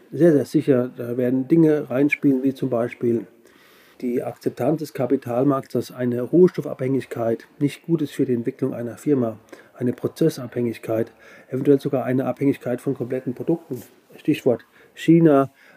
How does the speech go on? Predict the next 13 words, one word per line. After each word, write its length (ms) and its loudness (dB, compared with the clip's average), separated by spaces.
Abhängigkeit 520 -6
von 160 -4
seltenen 380 -2
Erden, 280 -2
die 100 -4
man 140 -4
dort 180 -4
hat, 300 -8
Zellproduktion 760 4
in 60 0
China. 400 -4
et 120 -6
cetera. 460 -2